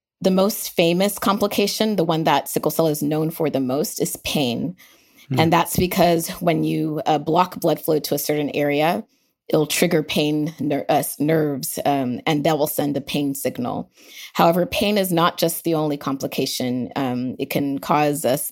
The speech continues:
Speaker 1: spleen damage, liver, brain, unfortunately, eye, kidney. Again, you name it, and sickle cell can impact it.
Speaker 2: Hmm. I wanna step back. I wanna talk a little bit more about, um, sickle cell disease, but, you know, you dedicated your whole life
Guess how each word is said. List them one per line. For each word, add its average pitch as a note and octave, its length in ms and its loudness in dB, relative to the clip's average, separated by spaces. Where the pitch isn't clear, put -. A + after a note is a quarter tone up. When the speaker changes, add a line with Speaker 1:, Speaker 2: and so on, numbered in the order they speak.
Speaker 1:
spleen E3+ 420 0
damage, B2 440 -2
liver, C#3 540 0
brain, D#3 520 2
unfortunately, C3+ 680 -4
eye, C3+ 480 2
kidney. B2+ 520 -2
Again, D3 340 2
you E3+ 120 2
name E3 300 2
it, C3+ 420 -4
and C#3+ 160 -2
sickle D3+ 240 -2
cell C#3+ 320 2
can C#3 440 -4
impact - 520 -6
it. - 220 -6
Speaker 2:
Hmm. A#2+ 380 0
I - 80 4
wanna F3 400 4
step C3+ 300 2
back. C3 300 6
I - 20 0
wanna A#2 140 0
talk A#2+ 180 2
a A#2+ 40 -2
little A#2 140 0
bit G#2+ 120 -2
more G#2+ 200 2
about, G#2 300 0
um, G#2 320 0
sickle G#2+ 240 -4
cell G#2+ 200 -2
disease, G#2 400 -2
but, G#2 360 -4
you C3 100 -2
know, A#2 80 2
you C#3+ 340 -2
dedicated C3 540 2
your A2 100 0
whole A2 120 0
life G#2 420 -2